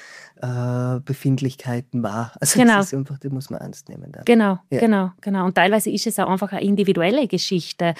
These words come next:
Speaker 2: Ähm, eben wie gesagt, du nimmst vielleicht Dinge ganz anders wahr als
Speaker 1: Mhm.
Speaker 2: wie ich, weil die Anforderungen an mich, äh, andere sein.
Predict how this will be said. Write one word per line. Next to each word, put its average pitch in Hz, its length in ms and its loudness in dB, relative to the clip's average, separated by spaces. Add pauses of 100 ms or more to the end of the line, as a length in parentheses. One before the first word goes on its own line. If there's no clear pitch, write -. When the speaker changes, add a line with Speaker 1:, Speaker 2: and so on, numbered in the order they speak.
(280)
Speaker 2:
Ähm, 175 380 -2 (180)
eben 202 240 2
wie 185 60 0
gesagt, 220 320 -2
du 214 40 4
nimmst 220 220 2
vielleicht 202 300 0 (240)
Dinge 226 380 4
ganz 202 260 2
anders 214 400 0
wahr 185 240 0
als 180 160 0 (120)
Speaker 1:
Mhm. 151 40 0
Speaker 2:
wie 247 300 4
ich, 190 60 0
weil 165 200 4
die - 100 0
Anforderungen 170 800 -2
an 165 200 -4
mich, 170 380 -4
äh, - 40 -10
andere 160 580 -4
sein. - 360 -10